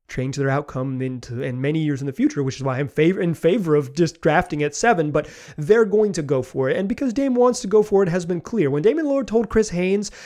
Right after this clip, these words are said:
when he started listing off traded player exceptions, interview with Chris Haynes and, um, <laughs>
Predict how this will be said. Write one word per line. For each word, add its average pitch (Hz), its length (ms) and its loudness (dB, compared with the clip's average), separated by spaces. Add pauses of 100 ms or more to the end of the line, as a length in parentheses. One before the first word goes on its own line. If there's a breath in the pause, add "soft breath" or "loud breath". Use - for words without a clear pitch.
(160 loud breath)
when 160 100 -2
he 240 140 -2
started 214 260 2
listing 190 320 2
off 151 200 -2
traded 175 500 0
player 165 320 0
exceptions, 175 580 -4
interview 165 320 0
with 160 160 0
Chris 160 240 -2
Haynes 156 400 -2
and, 113 180 -8 (280 loud breath)
um, 123 360 -2
<laughs> - 40 -2